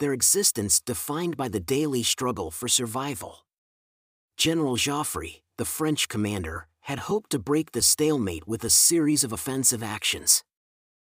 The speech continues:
Yet, each attack was met with fierce resistance from the entrenched German positions. The German machine guns, well protected behind the lines of trenches and barbed wire,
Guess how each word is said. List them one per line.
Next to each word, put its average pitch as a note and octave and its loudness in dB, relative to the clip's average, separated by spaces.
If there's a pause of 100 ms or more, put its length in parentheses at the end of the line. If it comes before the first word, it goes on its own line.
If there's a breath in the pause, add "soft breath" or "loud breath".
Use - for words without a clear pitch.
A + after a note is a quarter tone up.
(120)
Yet, C3+ -4 (120)
each G#3 -2
attack C#3+ -4
was A2+ 2
met C#3+ -2
with G#2+ -4
fierce D#3+ 2
resistance A2 2
from B2 0
the B2 2
entrenched D3 0
German C#3 2
positions. A#2 0 (920)
The A#2+ 0
German E3 2
machine B2+ 2
guns, F2+ 0 (220)
well D3 0
protected E3+ -2
behind C3 0
the A#2+ 2
lines C3+ 2
of G#2 -2
trenches C3+ -2
and G2+ -4
barbed B2 0
wire, G#2 -6